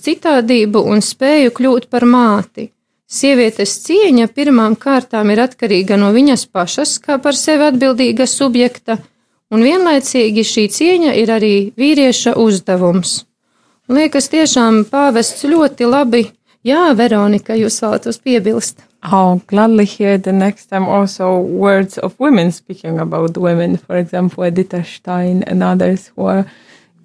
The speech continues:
Speaker 2: who quotes we can
Speaker 1: Jā,
Speaker 2: use in the
Speaker 1: jā,
Speaker 2: future.
Speaker 1: jā, noteikti. Ā, Veronika vēlās dzirdēt arī, ā, nākošā raidījumā mēs,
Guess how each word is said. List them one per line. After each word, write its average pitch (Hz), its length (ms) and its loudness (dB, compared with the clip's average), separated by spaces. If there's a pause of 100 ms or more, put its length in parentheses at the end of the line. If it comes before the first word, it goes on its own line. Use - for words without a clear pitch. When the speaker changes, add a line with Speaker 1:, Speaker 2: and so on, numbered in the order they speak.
(320)
Speaker 2:
who 214 100 -4
quotes 202 380 0
we 202 140 2
can 202 420 0 (220)
Speaker 1:
Jā, 208 460 2
Speaker 2:
use 190 200 -6
in 190 140 0
the 233 80 2
Speaker 1:
jā, 254 180 4
Speaker 2:
future. 214 300 0 (240)
Speaker 1:
jā, 277 200 2 (120)
noteikti. 214 720 0 (260)
Ā, 220 120 -2 (840)
Veronika 220 880 0
vēlās 208 480 0
dzirdēt 208 400 -4
arī, 208 200 -2 (200)
ā, 202 180 -4 (380)
nākošā 226 540 0
raidījumā 214 320 2
mēs, 208 160 -2